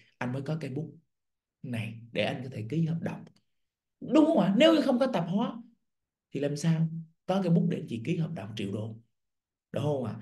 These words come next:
Cho nên phải biết ơn họ liền. Đúng không ạ? Hoặc là gì? Tới đang đi giữa đường mà cái xe nó gần hết xanh, vừa tới cái trạm xanh luôn. Vừa đổ xe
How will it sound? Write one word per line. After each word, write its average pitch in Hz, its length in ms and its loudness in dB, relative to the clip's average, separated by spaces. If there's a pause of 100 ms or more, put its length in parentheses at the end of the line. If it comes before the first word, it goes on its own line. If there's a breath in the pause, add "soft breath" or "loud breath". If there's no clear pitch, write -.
(120)
Cho 165 120 10
nên 170 220 12
phải - 120 2
biết 185 180 10
ơn 160 220 12
họ - 160 -4
liền. 117 420 0 (360 soft breath)
Đúng 185 120 6
không 214 200 8
ạ? - 300 0 (220)
Hoặc 175 140 6
là 185 80 6
gì? 175 360 2 (120)
Tới 285 400 6
đang 226 280 6
đi 214 180 6
giữa 202 120 6
đường 196 380 2 (100)
mà 165 120 0
cái 247 100 2
xe 247 260 2 (160)
nó 254 80 4
gần 233 260 6
hết 269 200 6
xanh, 233 320 0
vừa 226 260 8
tới 302 200 10
cái 311 120 -2
trạm 202 180 0
xanh 254 180 0
luôn. 254 400 0 (680)
Vừa 165 200 10
đổ 175 200 6
xe 196 340 -2